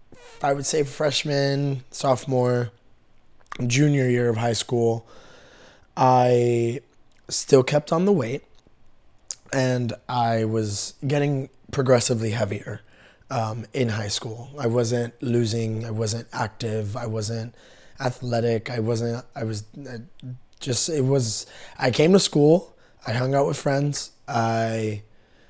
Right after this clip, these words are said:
did my thing, and then I went, <laughs> I went off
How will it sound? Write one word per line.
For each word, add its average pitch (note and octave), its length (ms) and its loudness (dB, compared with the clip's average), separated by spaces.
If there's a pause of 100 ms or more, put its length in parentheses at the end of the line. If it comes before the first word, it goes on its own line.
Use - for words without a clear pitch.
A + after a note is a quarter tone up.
(600)
did C3 220 4
my D3 140 2
thing, E3 380 2
and B2+ 140 0
then B2 140 0
I A#2+ 140 -2
went, A2 320 -2
<laughs> - 0 -
I C3 160 -6
went B2+ 220 0
off C#3+ 420 -2